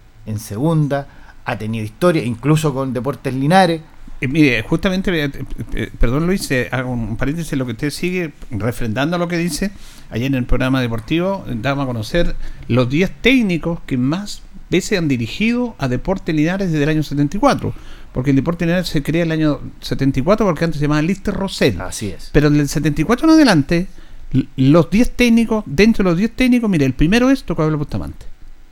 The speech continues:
Speaker 2: Ahí está el nombre del estadio.
Speaker 1: Sí.
Speaker 2: Y el segundo técnico que más ha dirigido en todos estos años es Jaime Nova.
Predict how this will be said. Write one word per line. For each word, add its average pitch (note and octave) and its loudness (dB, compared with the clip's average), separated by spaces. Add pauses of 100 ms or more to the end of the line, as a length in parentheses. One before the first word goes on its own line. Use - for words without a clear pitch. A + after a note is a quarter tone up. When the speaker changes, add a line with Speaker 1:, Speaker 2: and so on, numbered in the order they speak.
(400)
Speaker 2:
Ahí D3+ -2
está D3+ -6
el D3+ 0
nombre D3+ 0
del D3+ -4
estadio. - -8
Speaker 1:
Sí. A2+ -6 (300)
Speaker 2:
Y C#3 6
el F3+ 4
segundo B3+ 2
técnico A3 2
que C#3 0
más F#3+ 0
ha G#3+ 0
dirigido C#3+ -2 (220)
en G#2 -2
todos B3 0
estos - -6
años B3+ 2
es F3+ -2
Jaime A#3 4
Nova. B3 0